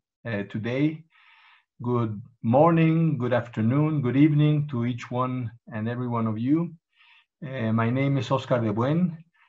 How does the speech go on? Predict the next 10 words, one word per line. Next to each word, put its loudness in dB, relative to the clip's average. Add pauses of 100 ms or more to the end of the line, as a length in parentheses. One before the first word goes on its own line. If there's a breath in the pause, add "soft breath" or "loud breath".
(160)
I -2
am, 0
uh, -4 (140)
piarc -2
past -4
president -2 (220)
for -6
the -2 (1000)
period 0
from -4